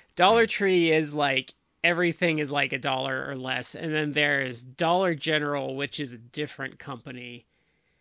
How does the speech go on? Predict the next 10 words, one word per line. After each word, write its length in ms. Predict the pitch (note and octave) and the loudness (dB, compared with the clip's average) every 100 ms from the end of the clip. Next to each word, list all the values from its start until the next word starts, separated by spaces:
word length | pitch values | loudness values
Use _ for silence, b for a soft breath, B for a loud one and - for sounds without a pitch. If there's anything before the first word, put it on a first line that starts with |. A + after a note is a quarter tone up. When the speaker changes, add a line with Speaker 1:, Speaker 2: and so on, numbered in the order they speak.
| _ _ _ - | _ _ _ -2
Speaker 1:
And, 360 | D3 C#3 C3 | 0 0 -2
um, 380 | B2+ B2+ B2+ B2+ - _ _ _ _ _ - | -6 -6 -8 -12 -16 _ _ _ _ _ -2
there 160 | G3+ | 2
might 180 | A3 G#3 | 6 6
be 80 | F3+ | 4
different 460 | D3 E3+ G3+ F#3 - _ | 0 0 0 -4 -8 _
ones 340 | D#3+ F#3 F#3 D#3+ | -2 0 0 -2
regionally, 560 | E3 F3+ F#3+ G3 G3+ | -4 -2 -2 0 0
like, 180 | F3+ | 2
uh, 60 | D3+ | 0